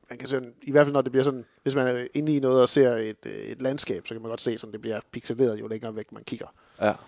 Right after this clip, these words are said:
Speaker 1: Men du har ikke været inde og
Speaker 2: Nej, jeg
Speaker 1: kigge
Speaker 2: bliver,
Speaker 1: på,
Speaker 2: ja,
Speaker 1: øh,
Speaker 2: det,
Speaker 1: Stjernehimmel.
Speaker 2: nej, hvad har jeg? Jeg har prøvet at se film og sådan noget. Øh, det fungerer egentlig meget godt, jo.
Speaker 1: Nå, se en film der på.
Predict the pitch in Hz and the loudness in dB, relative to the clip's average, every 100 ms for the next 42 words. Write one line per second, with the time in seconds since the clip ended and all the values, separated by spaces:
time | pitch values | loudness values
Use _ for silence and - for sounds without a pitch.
0 | _ _ _ _ _ _ _ _ _ _ | _ _ _ _ _ _ _ _ _ _
1 | _ _ _ _ _ _ _ _ _ _ | _ _ _ _ _ _ _ _ _ _
2 | 98 113 107 104 101 92 95 110 123 123 | -14 -8 -6 -6 -8 -8 0 4 4 6
3 | 131 123 101 143 143 147 127 110 113 104 | 6 6 4 0 2 2 0 0 -6 -6
4 | 123 - 92 101 60 65 - 120 101 113 | -4 -4 -4 -8 -8 -10 -6 -6 -6 -6
5 | 107 104 104 104 - 139 131 113 104 - | -6 -6 -6 -8 -8 -6 -4 -4 -4 -4
6 | 170 151 120 131 131 131 107 85 80 98 | -4 -6 -8 -6 -6 -4 -6 -6 -10 -14
7 | 131 - 113 101 90 92 104 127 117 - | -14 -10 -4 -4 -4 -4 -6 -6 -10 -12
8 | 98 _ _ - 123 - 147 262 202 143 | -16 _ _ -10 -6 -6 -6 -8 -10 -12